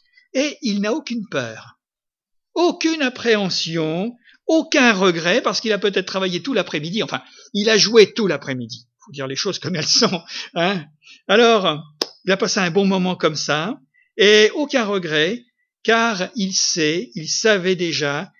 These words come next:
que son beau ch-, château finirait dans les flots. Il le sait, tout cela. Et il n'en est pas surpris. Et il est heureux. Alors, qu'est-ce qu'il fait une fois que la vague, la dernière vague est passée,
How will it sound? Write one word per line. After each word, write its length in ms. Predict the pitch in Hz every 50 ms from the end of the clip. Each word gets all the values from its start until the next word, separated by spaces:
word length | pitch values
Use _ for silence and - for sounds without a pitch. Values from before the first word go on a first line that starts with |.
| _ _ _ -
que 100 | 196 180
son 240 | - - 185 165
beau 240 | 151 139 165 226 226
ch-, 220 | - - - 170 - - _ _
château 480 | - - - - 147 147 - 139 143 143
finirait 400 | - - 147 147 143 135 160 175
dans 80 | 180
les 100 | 202 220
flots. 300 | 208 - 180 165 190 - _ _ _ _ _ _ _ _ _ _ _ _ _ _ _
Il 140 | - 170 185
le 100 | 185 165
sait, 260 | - - - 123 120
tout 140 | - - 139
cela. 280 | - - - - 277 _ _ _ _ _ _ _ _ _ _ _ -
Et 220 | - 156 151 156 151
il 80 | 143
n'en 140 | 135 139 139
est 60 | 135
pas 140 | 127 - -
surpris. 540 | - - 220 - - - 151 135 - _ _ _ _ _ _ _ _ _ _ _
Et 100 | - 135
il 80 | 147 165
est 160 | 175 175 -
heureux. 320 | 175 139 123 127 120 - _ _ _ _ _ _ _ _ -
Alors, 200 | 160 196 196 -
qu'est-ce 180 | - 208 -
qu'il 160 | - 190 170
fait 220 | 143 - 208 262 277
une 80 | 247
fois 240 | 196 - - 202 202
que 100 | 196 -
la 220 | 170 160 156 151 147
vague, 340 | 165 180 175 175 170 156 156
la 120 | 147 147
dernière 300 | 147 190 185 180 190 175
vague 200 | 160 170 175 160 156
est 60 | 147
passée, 460 | - 151 151 - - 165 185 214 -